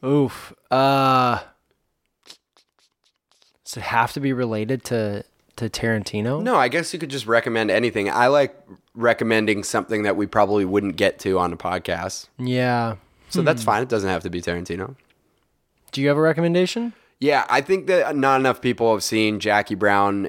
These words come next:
Speaker 2: and I
Speaker 1: Yeah.
Speaker 2: think it is
Speaker 1: I still, I need to rewatch Jackie Brown.
Speaker 2: It's so good. I think it's on Netflix right now,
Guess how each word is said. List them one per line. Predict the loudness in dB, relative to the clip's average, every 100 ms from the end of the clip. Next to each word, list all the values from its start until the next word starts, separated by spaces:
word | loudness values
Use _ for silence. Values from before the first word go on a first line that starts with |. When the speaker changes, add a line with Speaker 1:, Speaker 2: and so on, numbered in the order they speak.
| -4
Speaker 2:
and | -2 0 2
I |
Speaker 1:
Yeah. | 2 2
Speaker 2:
think | -2 -2
it | 0 2 0
is | 0 0
Speaker 1:
I | 2 2
still, | 0 0 0 2
I | 2
need | 2 0
to |
rewatch | 0 -2 0 0 -2 -6
Jackie | -8 -8 -10
Brown. | -14 -14 -6 0
Speaker 2:
It's | 0 0
so | -2 0 2 4 4 2 0 0
good. | 2 4 4 2 0
I | -4 -10 _
think | -2 -2 -4
it's | 0
on | 0 2
Netflix | 0 -2 -4 -4
right | -4 -2
now, | 0 0